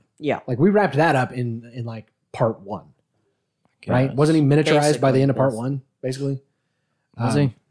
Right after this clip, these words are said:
Speaker 3: I don't
Speaker 1: I
Speaker 3: think it
Speaker 1: think
Speaker 3: was
Speaker 1: that
Speaker 3: that
Speaker 1: was,
Speaker 3: early.
Speaker 1: that was in the first few minutes of the second one.
Speaker 2: Okay. But I mean, like, we got a full arc on his character because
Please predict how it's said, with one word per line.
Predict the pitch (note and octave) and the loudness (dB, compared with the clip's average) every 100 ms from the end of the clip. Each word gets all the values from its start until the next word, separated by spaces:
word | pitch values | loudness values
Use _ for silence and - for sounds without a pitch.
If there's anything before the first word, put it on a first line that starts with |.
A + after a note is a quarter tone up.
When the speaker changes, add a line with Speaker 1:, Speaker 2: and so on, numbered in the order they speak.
| _ | _
Speaker 3:
I | - | 0
don't | C4+ | 2
Speaker 1:
I | |
Speaker 3:
think | A#3 | 4
it | - | 2
Speaker 1:
think | |
Speaker 3:
was | F3 | 2
Speaker 1:
that | G#3 | 2
Speaker 3:
that | G3 | 4
Speaker 1:
was, | F3 D3 | 2 0
Speaker 3:
early. | G#1+ | 0
Speaker 1:
that | E3+ E3+ | 0 2
was | D#3+ E3 | 0 -4
in | D3 | -8
the | C3+ | -10
first | - C#3 C3 - | -6 -6 -6 -10
few | C3+ | -10
minutes | B2+ A#2+ - | -10 -14 -14
of | A2+ | -16
the | G2+ | -10
second | - G2+ _ | -12 -12 _
one. | F#2 _ _ C#3+ | _ _ _ -4
Speaker 2:
Okay. | C3 F2 - _ _ _ F#3+ | -2 -4 -12 _ _ _ 0
But | |
I | G3 | 2
mean, | F#3+ | 4
like, | F3 | 2
we | D#3+ B3+ | 2 2
got | G#3+ F#3 | 2 0
a | - - | -4 0
full | F#3+ E3 - | 4 4 2
arc | C3 A2+ - | -4 -6 -8
on | C3 A#2 | -6 -4
his | A2+ | -4
character | - A2+ - F2 | -2 -4 -6 -10
because | A#2 C3 B2+ | -2 0 -2